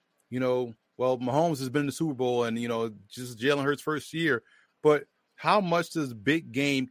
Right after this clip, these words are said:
college experience matter? So to your point, looking at that secondary, we know Brian Cook played in the playoffs against Bama at Cincinnati. We know they had some high pressure games,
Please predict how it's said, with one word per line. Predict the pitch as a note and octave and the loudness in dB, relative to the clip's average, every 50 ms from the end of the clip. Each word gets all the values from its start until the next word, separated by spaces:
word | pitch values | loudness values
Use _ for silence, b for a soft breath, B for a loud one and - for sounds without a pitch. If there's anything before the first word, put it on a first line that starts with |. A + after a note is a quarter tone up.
| _ | _
college | - - - C3+ C#3+ D3+ D3 C#3+ - - - | -18 -6 0 2 2 2 2 0 -4 -6 -14
experience | B2+ A#2+ - - - _ C#3 C3+ B2+ B2 A#2+ A#2 G#2+ - - | -14 -14 -14 -18 -10 _ -4 -4 -4 -4 -6 -8 -10 -10 -8
matter? | G2+ G2 G#2+ A#2 A#2+ G2+ - - - _ _ _ _ _ _ _ _ _ _ _ - | -8 -6 -2 -2 -2 -4 -4 -8 -18 _ _ _ _ _ _ _ _ _ _ _ -4
So | - D3 C#3 B2+ - _ _ _ | 0 0 0 0 -2 _ _ _
to | - D3+ D3 | -2 -2 2
your | D3+ F3+ F3 | 2 0 0
point, | - - G#3 G3 F3+ D3 C3 | 0 -2 -2 0 0 0 0
looking | D3 D3+ - E3 | -2 -4 -2 -4
at | D3+ C#3+ | -2 0
that | D3 C3 B2 | 0 -2 -2
secondary, | - - F#3 G3 - F#3 D3+ B2 A#2+ A#2 A#2 A#2 A#2+ - _ _ _ _ _ | -2 -2 -4 -2 -2 -2 0 2 2 2 2 -2 -4 -8 _ _ _ _ _
we | - C3 | -4 -2
know | C#3+ D#3 E3 | 0 0 -2
Brian | C#3+ A#2 A#2 C#3 C#3+ D3+ D3 C#3+ C3 - | -2 -2 0 2 4 4 4 2 0 -2
Cook | - E3+ D#3 - _ | -2 -2 -2 -2 _
played | - - C#3+ C#3 C3+ | -2 0 0 0 2
in | B2 | 0
the | B2+ | -4
playoffs | A2 - - C#3+ C3+ B2 G#2 F#2+ F2+ - - - _ _ _ _ _ - | -4 -2 0 2 2 2 0 -2 -4 -10 -12 -20 _ _ _ _ _ -10
against | A#2+ A2+ G#2+ C3+ C3 A2+ G2 | -8 -2 0 0 -2 -2 0
Bama | F#2+ C#3 C#3 C#3 B2+ A#2 G#2+ G2+ - _ _ _ _ _ _ | 2 4 6 6 4 2 0 -2 -6 _ _ _ _ _ _
at | - A#2+ A2+ - | -4 -4 -4 -2
Cincinnati. | - D3+ C3+ - C#3 B2+ B2+ B2 A#2 G#2 G2+ | -2 -2 -2 0 0 2 4 4 4 4 2
We | G2+ G2+ A#2 | -2 -2 -4
know | B2+ C3+ | -2 -2
they | C#3 C#3 C#3 | 0 0 0
had | C3 C3+ C3 C3 B2 | 2 4 4 4 4
some | - C3+ B2 A2+ | 2 -2 -4 0
high | B2+ B2+ B2+ B2+ B2+ | 2 4 4 4 4
pressure | B2 - - C#3 B2+ - - B2 | 2 0 -2 -2 -2 0 -4 -6
games, | A2 A2+ C3 C3 B2+ A#2+ A#2 A2+ A2 | -2 -2 -2 0 0 -2 -4 -6 -8